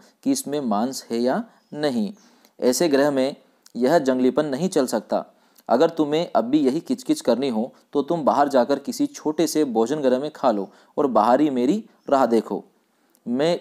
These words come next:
इस प्रस्ताव से खुश होकर उठा।" देखिए, जो बात कही किसने कही? गांधी जी के मित्र ने। तो मैं इस प्रस-, अ, प्रस्ताव से खुश होकर उठा और दूसरे भोजनालय की खोज में निकला। पास ही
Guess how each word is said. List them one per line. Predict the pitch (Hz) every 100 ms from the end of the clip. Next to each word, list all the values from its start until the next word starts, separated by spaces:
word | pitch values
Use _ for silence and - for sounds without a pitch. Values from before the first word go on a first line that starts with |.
| -
इस | 151 -
प्रस्ताव | 120 113 - 117 120
से | - 135 151
खुश | - 135 110
होकर | 101 135
उठा।" | 113 107
देखिए, | 107 127 165
जो | 165
बात | 139 131 139
कही | 147 147
किसने | 139 147 139
कही? | 151 202
गांधी | 147 117 123
जी | 131
के | 180 208
मित्र | 127 131
ने। | 131 135 - - - - _ _ -
तो | 165
मैं | 151 175 -
इस | 165 -
प्रस-, | 147 143 -
अ, | 131 127
प्रस्ताव | 123 127 131 139 139
से | 165
खुश | 160 165 -
होकर | 143 147
उठा | 127 107 135
और | 127 135
दूसरे | 117 123 143 139 143
भोजनालय | 123 120 123 123 117 113
की | 113 127
खोज | - 113 113
में | 135 170 226 233 _ _ 101
निकला। | 104 107 107
पास | 120 - 127 147 127
ही | 120